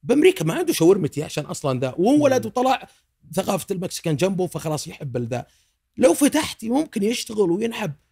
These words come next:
Speaker 1: بس يبغالك توصل ليفل معين عشان ذا يشتغل. بس السوق يمكن يحتاج مطعم بس يعني، يعني من تغيير. والله مكسيكي يا عيال، نروح ناكل مكسيكي. واحد، اثنين.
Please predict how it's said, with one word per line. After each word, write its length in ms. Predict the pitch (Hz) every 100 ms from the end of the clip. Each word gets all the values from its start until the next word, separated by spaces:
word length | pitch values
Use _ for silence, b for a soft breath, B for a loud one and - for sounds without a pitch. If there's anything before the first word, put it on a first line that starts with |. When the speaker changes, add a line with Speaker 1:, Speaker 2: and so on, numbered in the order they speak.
| _ -
Speaker 1:
بس 160 | 311 302
يبغالك 480 | 214 262 277 240
توصل 380 | - 277 - 240
ليفل 220 | 262 247
معين 520 | 233 240 277 294 285 247
عشان 320 | 196 220 214
ذا 220 | 202 - _ _ _ -
يشتغل. 640 | 302 403 381 220 240 311 -
بس 240 | 349 -
السوق 300 | - - 381
يمكن 220 | 311 - 233
يحتاج 340 | - 226 160
مطعم 360 | 175 - 131 127
بس 260 | 123 -
يعني، 260 | 151 147 226
يعني 200 | 214 214
من 400 | 175 175 170 151
تغيير. 580 | 160 175 165 120 - _ _ _ _ -
والله 360 | 180 180 160
مكسيكي 400 | 156 - 165 -
يا 60 | 143
عيال، 240 | 151 180
نروح 240 | 156 127 127
ناكل 220 | 120 139
مكسيكي. 480 | 120 - 156 - - _ _ -
واحد، 460 | 403 330 196 190 170
اثنين. 500 | - 160 165 156